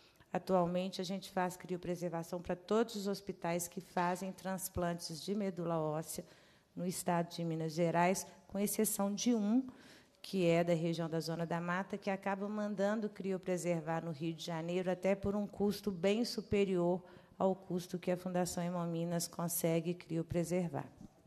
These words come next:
Então, o que eu posso dizer é que, assim, a gente tem as dificuldades, acho que a crise orçamentária e financeira do Estado e do país acabou pegando todo mundo da área de saúde,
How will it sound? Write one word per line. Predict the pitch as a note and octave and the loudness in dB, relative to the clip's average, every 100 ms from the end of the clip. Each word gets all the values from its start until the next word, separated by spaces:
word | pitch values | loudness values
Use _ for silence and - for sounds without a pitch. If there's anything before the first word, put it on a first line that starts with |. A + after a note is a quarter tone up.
| - _ _ - - - - | -20 _ _ -20 -20 -20 -6
Então, | - G3 A3+ - - - - - - - | 4 6 4 0 -14 -20 -20 -20 -12 -8
o | |
que | - F#3+ | 4 6
eu | |
posso | G3 G3+ F#3+ F3+ | 8 8 8 4
dizer | D#3+ F3 E3 F#3+ G#3 | 2 4 6 6 6
é | |
que, | A3 | 2
assim, | G#3 - D3+ | 0 0 -2
a | D#3 | 0
gente | E3+ E3+ - | 0 -2 0
tem | F#3+ F3+ A3 G#3 | 2 4 4 4
as | F3+ | 2
dificuldades, | - E3+ D#3 D#3 D#3+ F3 E3 | 0 -2 -2 0 2 0 0
acho | E3 - | -2 -2
que | E3 | -6
a | |
crise | - E3 E3 C#3+ C#3+ - - - - | -6 -4 -4 -4 -10 -18 -20 -18 -4
orçamentária | E3+ - E3+ E3 E3 F3 E3+ | -2 -2 -2 -2 -2 -2 -2
e | - | -8
financeira | E3 E3 D3+ - E3 D#3+ | -12 -10 -8 -4 -4 -4
do | D3 | -6
Estado | D#3+ - - D#3+ D#3 D3 D3 | -8 -6 -2 0 0 -2 -4
e | D#3+ | -4
do | D#3+ D#3+ | -4 -6
país | - D#3+ D#3 D3+ C#3+ | -4 -2 -2 -2 -4
acabou | D#3 D#3+ D#3 E3+ F3 - - - - - | -4 -6 -2 0 0 -2 -18 -20 -18 -2
pegando | F3+ D#3+ E3+ E3 | 0 4 2 0
todo | D#3+ G3 F#3+ F#3 | 0 0 0 -2
mundo | E3 E3 | -2 0
da | D#3 | 0
área | D#3 D3+ D#3 | 2 2 0
de | - | -4
saúde, | - G3 F#3+ E3+ F#3 - | 2 6 8 8 6 0